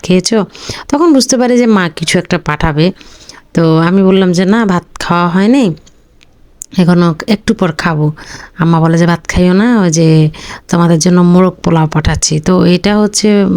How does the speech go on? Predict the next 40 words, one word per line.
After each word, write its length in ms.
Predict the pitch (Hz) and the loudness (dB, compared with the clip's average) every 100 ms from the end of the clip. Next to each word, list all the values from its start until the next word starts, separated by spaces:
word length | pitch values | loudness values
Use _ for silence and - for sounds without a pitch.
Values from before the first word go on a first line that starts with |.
| 170 | 0
বড় 200 | 165 170 | 0 0
ভাবির, 420 | 160 175 175 185 180 - - - - | 0 0 2 0 -2 -12 -16 -18 -4
আহ, 320 | 170 170 165 | 0 2 2
মায়ের 360 | 165 170 180 185 | 2 2 2 0
রান্না 280 | 170 160 160 | 0 -2 -2
করে, 220 | 175 160 | -2 0
আমাদের 440 | 151 156 156 165 170 | 0 0 0 -2 -2
মধ্যে 540 | 180 180 170 160 151 165 | -2 0 2 2 0 -2
কেউ 240 | - 170 | 0 0
ওভাবে 400 | 170 151 160 170 | 2 2 2 0
পারে 260 | 160 156 156 | 0 0 0
না 100 | 165 | 0
মোরগ 260 | 156 156 | 0 -2
পোলাওটা। 500 | - 160 156 156 214 - - - - - - | -2 -2 -2 -2 -4 -4 -14 -18 -20 -20 -6
তো 100 | 170 | -2
বলে 200 | 165 160 | 0 0
যে, 80 | 170 | 0
"তোমার 240 | 170 170 | 0 0
ভাবির 300 | 156 156 165 | 0 0 0
আম্মা 180 | 165 170 | 2 2
মোরগ 280 | 170 165 165 | 2 0 0
পোলাও 280 | 170 175 | -2 0
পাঠাইছে, 480 | 165 165 - - 254 | 0 -2 -2 -2 -2
আমি 220 | 202 170 | 0 0
সেটা 240 | 160 175 160 | 0 -2 -4
পাঠাচ্ছি।" 640 | 160 151 - - - 151 - - - - | -4 -4 -4 -4 -6 -6 -8 -16 -14 -12
আর 160 | - 165 | -6 -2
আমার 240 | 165 170 | 0 -2
ভাবি 480 | 160 160 160 165 170 | 0 -2 0 2 2
সবসময়, 600 | 160 175 - 190 196 190 | 2 -2 -2 0 2 2
মানে, 360 | 190 175 170 170 | 2 2 2 2
বাবার 280 | 160 170 165 | 2 0 0
বাড়ি 140 | 160 | 0
থেকে 160 | - 180 | -2 -2
কিছু 320 | - 156 175 | -2 -2 0
আনলে 280 | 165 160 165 | 0 0 0
সেটা 240 | - 160 | -2 -4
পাঠানোর 440 | 160 160 165 165 156 | -2 -2 0 0 0
জন্য 240 | 165 170 | 0 2
বলে। 400 | 160 165 175 | 2 2 2